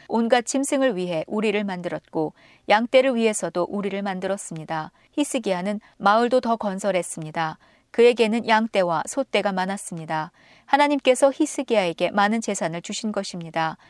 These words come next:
기온 샘의 위 연못을 막은 사람도 히스기야입니다. 그는 기온 샘의 물줄기를 옛 다윗 성의 서쪽으로 곧장 흐르게 했습니다. 히스기야는 하는 일마다 다 잘 되었습니다.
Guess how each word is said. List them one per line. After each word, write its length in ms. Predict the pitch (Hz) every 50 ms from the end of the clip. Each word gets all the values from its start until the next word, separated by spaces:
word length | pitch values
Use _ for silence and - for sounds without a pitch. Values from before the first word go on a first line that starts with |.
| - _ _
기온 320 | - - 254 269 277 269
샘의 420 | 269 - - 285 262 254 247 226 185
위 160 | 202 202 - -
연못을 480 | 202 196 202 220 247 247 - 254 247 233
막은 320 | 196 180 185 - 208 202
사람도 500 | 208 - 247 247 233 202 180 165 165 156 -
히스기야입니다. 1000 | 226 254 - - 254 - 220 208 190 185 170 165 156 147 - 165 160 156 156 - _ _ - - _ _ _
그는 300 | - - 240 262 254 214
기온 320 | - - - 262 269 262 269
샘의 340 | - - 254 220 220 214
물줄기를 720 | 202 214 233 220 - - 240 220 196 170 160 170 165 - -
옛 180 | 208 214 220 -
다윗 320 | - 214 208 208 226 240
성의 320 | - - 208 180 175 170 170
서쪽으로 560 | - - 277 - - 262 247 226 214 196 185
곧장 400 | - - 214 - - 226 226 226
흐르게 280 | 247 233 233 220 220
했습니다. 640 | 185 185 - - 170 160 156 151 165 165 160 156 - _ - - - _ _ -
히스기야는 640 | 302 - - 285 240 277 302 196 185 185 - - -
하는 320 | 240 254 262 240 247 226
일마다 460 | 220 202 185 170 160 - 170 160 - -
다 240 | - 208 196 190 196
잘 240 | - - 202 202
되었습니다. 800 | 202 214 196 190 202 - - 160 160 165 - 165 156 156 175